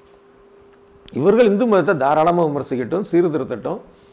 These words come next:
இன்னும் சொல்லப்போனா இந்து மத நம்பிக்கை உள்ளவர்களை விட நம்பிக்கை இல்லாத பெரியாரன் மூலமா தான் இந்து மதத்தில் பல சீர்திருத்தமே வந்தது, கோவில் நுழைவிலிருந்து.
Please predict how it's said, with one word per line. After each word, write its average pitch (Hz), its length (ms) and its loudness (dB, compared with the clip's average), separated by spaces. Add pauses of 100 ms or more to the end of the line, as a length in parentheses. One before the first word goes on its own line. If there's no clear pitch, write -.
(140)
இன்னும் 170 200 0
சொல்லப்போனா 175 420 2
இந்து 185 220 0
மத 190 140 2
நம்பிக்கை 175 580 0
உள்ளவர்களை 185 480 4
விட 165 240 2
நம்பிக்கை 180 760 0
இல்லாத 175 500 4
பெரியாரன் 175 560 0
மூலமா 165 300 -2
தான் 170 160 -4
இந்து 151 120 -6
மதத்தில் 139 340 -6
பல 135 120 -6 (360)
சீர்திருத்தமே 151 560 0
வந்தது, 120 280 -8 (680)
கோவில் 151 300 2
நுழைவிலிருந்து. 143 560 2